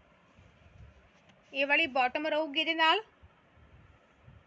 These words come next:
ਨਜ਼ਦੀਕ ਤੋਂ ਤੁਹਾਨੂੰ ਇਹਦਾ ਪ੍ਰਿੰਟ ਚੈੱਕ ਕਰਵਾਉਣੇ ਅਸੀਂ, ਬਹੁਤ ਜ਼ਿਆਦਾ ਪਿਆਰਾ ਸੋਹਣਾ ਪ੍ਰਿੰਟ ਹੈ ਜੀ ਇਹਦਾ।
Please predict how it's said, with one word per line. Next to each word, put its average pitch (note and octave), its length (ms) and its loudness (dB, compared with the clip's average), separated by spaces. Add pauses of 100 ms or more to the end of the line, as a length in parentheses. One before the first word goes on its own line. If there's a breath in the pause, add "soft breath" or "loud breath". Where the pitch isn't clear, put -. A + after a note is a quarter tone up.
(1120)
ਨਜ਼ਦੀਕ C#4 480 -2
ਤੋਂ E4 140 -4
ਤੁਹਾਨੂੰ E4 200 -2
ਇਹਦਾ E4 160 4
ਪ੍ਰਿੰਟ D4 360 6
ਚੈੱਕ D4+ 200 0
ਕਰਵਾਉਣੇ D4 360 -2
ਅਸੀਂ, D#4 200 -4
ਬਹੁਤ C4+ 400 -4
ਜ਼ਿਆਦਾ C#4+ 280 4
ਪਿਆਰਾ C#4 340 4
ਸੋਹਣਾ C#4+ 300 -6
ਪ੍ਰਿੰਟ B3+ 340 0
ਹੈ A3+ 80 2
ਜੀ G#3 140 -10
ਇਹਦਾ। F#3 160 -12